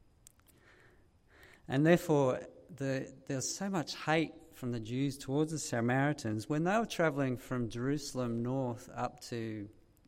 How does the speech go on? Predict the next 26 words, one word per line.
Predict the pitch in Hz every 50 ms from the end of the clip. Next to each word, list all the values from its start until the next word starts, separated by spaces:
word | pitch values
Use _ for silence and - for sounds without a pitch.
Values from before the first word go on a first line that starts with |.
| _ _ -
places | - 123 127 127 - - 104
like | 110 110 113 - -
Galilee, | - 123 131 139 147 143 117 104 104 104 110 120 - - - - - - _ -
they'd | 131 131 117
go | - 139 139 139 135
all | 135 147 156 170
the | 175 165
way | 147 135 127
around | 117 113 113 113 123 127 127 131 131 123 117 113 113 107
a | 110 117
longer | 120 117 127 131 135 131 127
route | 113 104 107 107 - - - -
to | - - 117
avoid | 113 110 104 123 123 120 117 113 107 104
Samaria, | - - - 113 113 113 117 117 117 113 107 104 101 - - - - - - - - - - -
so | - - 113
they | 113 113
didn't | 120 120
have | 117 -
to | - 117
go | 120 117 113
near | 110 113 117 123 127 131 139 139
the | 117 117
Samaritans. | 104 - - 107 107 104 107 107 107 104 - 107 104 104 - - - - - _ _ _ _ _ _ _ _ _ _ _ _ _ _ _ _ _ _ _ _ _ _ _ _ - _ _ _ _ - - - - - - - - - - _ -
So | - 175 170
this, | 160 165 - - - - -